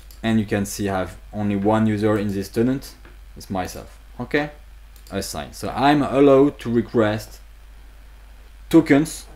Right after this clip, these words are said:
okay, so insertion for this application. On the A P M, first of all,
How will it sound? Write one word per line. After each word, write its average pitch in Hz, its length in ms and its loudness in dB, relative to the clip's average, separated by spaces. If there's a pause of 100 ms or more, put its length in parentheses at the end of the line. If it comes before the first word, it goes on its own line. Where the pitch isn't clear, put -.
(100)
okay, 113 220 2
so - 340 -4
insertion 139 680 -2 (240)
for 110 120 0
this 104 120 0
application. 90 540 -6 (500)
On 123 100 0
the 139 100 6
A 143 40 8
P 160 180 6
M, 160 80 8
first 160 320 2
of 165 140 4
all, 170 160 8